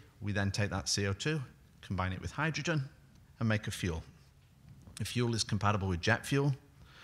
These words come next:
You want to decarbonize aviation? Electric planes are a long, long way off. Why don't you just change the fuel?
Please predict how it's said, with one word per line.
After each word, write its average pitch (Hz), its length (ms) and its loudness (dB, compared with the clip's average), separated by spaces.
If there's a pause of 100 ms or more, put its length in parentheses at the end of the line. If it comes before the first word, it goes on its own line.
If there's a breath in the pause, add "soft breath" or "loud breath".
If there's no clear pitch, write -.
(220 loud breath)
You 98 100 2
want 101 180 4
to 113 120 -2
decarbonize 113 580 4 (140)
aviation? 117 600 4 (600 loud breath)
Electric 101 360 0
planes 113 300 2
are 104 80 2
a 98 60 2
long, 113 440 2
long 110 220 2
way 104 180 2
off. 127 320 0 (840 loud breath)
Why 107 100 0
don't 110 140 0
you 101 80 -4
just 104 220 -2
change 98 320 -2
the 95 80 -8
fuel? - 420 -4